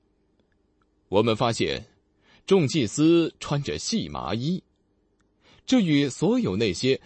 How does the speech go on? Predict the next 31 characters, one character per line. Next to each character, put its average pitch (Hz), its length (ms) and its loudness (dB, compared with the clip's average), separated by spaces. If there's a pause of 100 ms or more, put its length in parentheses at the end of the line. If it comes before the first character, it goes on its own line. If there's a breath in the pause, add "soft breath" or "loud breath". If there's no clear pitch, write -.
(120 soft breath)
蒙 208 300 2
神 170 320 -2
拯 64 300 -8
救 - 240 0
的 64 140 -8
人 113 440 -2
有 69 280 -8
关。 85 300 -2 (1400)
因 143 160 0
为 131 340 2
启 117 220 -2
示 139 180 -2
录 101 240 0
十 143 240 -4
九 67 260 -8
章 107 280 -2
八 185 260 -4
节 64 240 -10
说 - 400 -10 (1300)
：“这 139 400 4
细 196 280 -2
麻 82 220 -6
衣 160 400 -4 (460 soft breath)
就 156 220 2
是 120 280 0
圣 208 400 0
徒 151 540 -2
所 110 480 2
行 113 400 -4
的 73 180 -8
义。” 147 400 -4